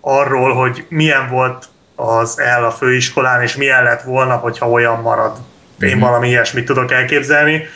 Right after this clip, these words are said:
Speaker 1: de mai napig nem tudom én se hova tenni azt a jelenetrészt.
Speaker 2: Most találtam, basszus, van egy Married with Children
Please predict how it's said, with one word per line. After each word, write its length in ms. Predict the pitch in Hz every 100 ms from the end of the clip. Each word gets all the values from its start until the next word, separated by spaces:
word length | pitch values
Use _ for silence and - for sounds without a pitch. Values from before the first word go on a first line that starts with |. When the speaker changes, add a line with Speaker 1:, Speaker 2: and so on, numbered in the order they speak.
| -
Speaker 1:
de 120 | 151 147 135 147
mai 180 | 147
napig 280 | 127 117 123
nem 200 | 123 117
tudom 220 | 117 120 117
én 100 | 110
se 120 | 120
hova 220 | 113 113
tenni 240 | 117 113
azt 220 | 110 110 -
a 40 |
jelenetrészt. 760 | 113 110 110 107 117 110 - - - - -
Speaker 2:
Most 180 | - -
találtam, 520 | 143 87 90 98 98 - - - 98
basszus, 340 | - 123 - -
van 140 | 139
egy 320 | 110 104 101 -
Married 400 | 123 120 107 87 90
with 160 | 92
Children 560 | - 113 104 95 98